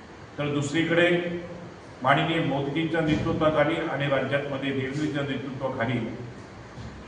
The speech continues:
वैयक्तिक लाभाच्या आणि सार्वजनिक विकासाच्या योजना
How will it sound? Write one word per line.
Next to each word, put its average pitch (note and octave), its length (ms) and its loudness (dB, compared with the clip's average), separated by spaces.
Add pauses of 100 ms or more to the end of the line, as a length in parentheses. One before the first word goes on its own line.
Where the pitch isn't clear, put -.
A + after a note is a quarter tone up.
(240)
वैयक्तिक D#3+ 440 4
लाभाच्या D3+ 520 8
आणि D3+ 200 4
सार्वजनिक C#3+ 540 0
विकासाच्या C3+ 520 0
योजना A2 480 0